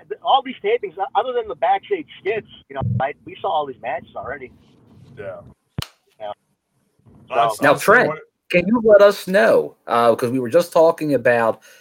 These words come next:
Speaker 3: the, uh, one of the backstage things we did not see. We had seen Sammy come in, bloody, wrapped in barbed wire,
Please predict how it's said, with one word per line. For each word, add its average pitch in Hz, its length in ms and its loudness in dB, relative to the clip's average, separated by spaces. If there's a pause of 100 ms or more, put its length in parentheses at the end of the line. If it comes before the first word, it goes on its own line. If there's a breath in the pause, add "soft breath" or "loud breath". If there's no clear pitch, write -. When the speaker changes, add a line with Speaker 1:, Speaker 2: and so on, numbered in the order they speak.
(160 soft breath)
Speaker 3:
the, 120 440 -2
uh, 107 280 2 (600)
one 143 200 2
of 175 60 0
the 170 60 10
backstage 151 560 2
things 165 220 -2
we 135 100 -4
did 113 100 -2
not 120 280 0
see. 120 480 -4 (260 soft breath)
We 120 120 0
had 117 100 0
seen 156 280 0
Sammy 156 600 2
come 123 320 -2
in, 120 440 -2 (560 soft breath)
bloody, 113 920 2 (260)
wrapped 113 340 4
in 110 160 2
barbed 107 400 4
wire, 110 600 2